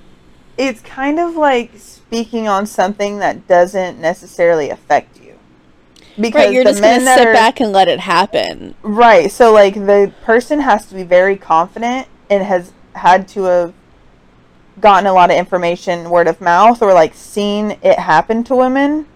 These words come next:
Speaker 1: to then speak on it. You know what I mean? 'Cause I can't imagine it would be that comfortable speaking on something you don't know all the information about. You know what I'm saying?
Speaker 2: Right. I mean,
Speaker 1: So, like
Speaker 2: stepping in and just be like, "Uh, actually,"
Speaker 1: Right.
Speaker 2: to a stranger.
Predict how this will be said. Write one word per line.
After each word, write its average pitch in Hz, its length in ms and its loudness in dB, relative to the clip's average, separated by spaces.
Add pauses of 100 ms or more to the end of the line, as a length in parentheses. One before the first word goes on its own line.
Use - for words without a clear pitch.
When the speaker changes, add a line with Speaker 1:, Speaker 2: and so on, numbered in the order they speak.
(280)
Speaker 1:
to 214 140 2
then 190 480 -2
speak - 460 -14 (120)
on 95 220 -4
it. - 120 -20 (720)
You 226 100 -2
know 262 60 4
what 247 80 2
I - 20 2
mean? 254 180 0
'Cause 254 160 0
I 220 80 4
can't 240 360 -2 (460)
imagine 196 480 0
it 165 120 2
would 180 120 -6
be 185 120 -2
that 160 240 0
comfortable 202 600 -6
speaking 196 400 -10
on 175 80 -4
something 165 200 -16
you 170 120 -12
don't 160 200 0
know 165 140 2
all 151 100 4
the 151 100 -6
information 143 460 -10
about. 90 320 -2 (1400)
You 220 100 -2
know 208 100 2
what 185 80 4
I'm 185 100 -2
saying? 185 280 0
Speaker 2:
Right. 147 400 -2
I 220 60 -2
mean, 247 160 0
Speaker 1:
So, 220 100 4
like 208 140 4
Speaker 2:
stepping 240 260 0
in 196 160 0
and 208 140 -2
just 208 100 -16
be 220 60 2
like, 202 160 0
"Uh, 214 240 4
actually," 190 680 -2 (440)
Speaker 1:
Right. 208 280 4
Speaker 2:
to 185 60 4
a - 40 0
stranger. 214 760 0